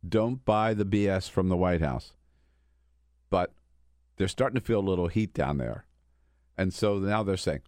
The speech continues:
"Oh, yeah, of course, President Trump, he's, he's ready to make some changes."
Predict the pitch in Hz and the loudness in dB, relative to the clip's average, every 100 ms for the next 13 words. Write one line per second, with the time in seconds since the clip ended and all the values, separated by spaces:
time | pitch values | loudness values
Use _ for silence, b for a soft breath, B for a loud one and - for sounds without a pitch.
0 | - 170 110 110 151 110 71 - _ _ | -2 0 0 0 0 -2 -4 -8 _ _
1 | _ _ _ - 143 170 - - 143 135 | _ _ _ -4 0 0 -4 -2 -2 0
2 | 90 - 135 131 - - _ _ _ _ | -6 0 0 0 -6 -20 _ _ _ _
3 | _ _ _ _ _ _ _ _ _ 143 | _ _ _ _ _ _ _ _ _ -2
4 | 143 - 135 131 104 151 131 87 95 127 | 0 0 -2 0 0 0 0 0 0 -2
5 | - 82 117 147 82 65 - | -4 -4 -2 0 -2 -8 -14